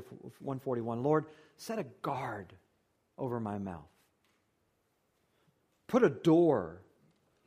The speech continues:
across my lips. Lord, somehow just, just shut it up for me. Don't let it flow so freely. Help me in that."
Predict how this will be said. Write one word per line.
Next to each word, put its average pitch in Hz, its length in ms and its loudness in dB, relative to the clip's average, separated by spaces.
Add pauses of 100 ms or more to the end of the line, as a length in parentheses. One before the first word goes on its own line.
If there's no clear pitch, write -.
(160)
across 117 400 -6
my 104 160 -8
lips. 95 340 -10
Lord, 214 220 2 (180)
somehow 240 460 0
just, 160 320 0 (680)
just - 220 0 (160)
shut - 460 4
it 247 100 6
up - 480 4 (300)
for 147 180 2
me. 87 160 -8 (1400)
Don't 269 260 10
let 269 180 10
it 202 200 4 (500)
flow 247 500 10
so 208 240 8
freely. 202 440 6
Help 208 380 6
me 151 220 2
in 131 120 0
that." 107 340 -2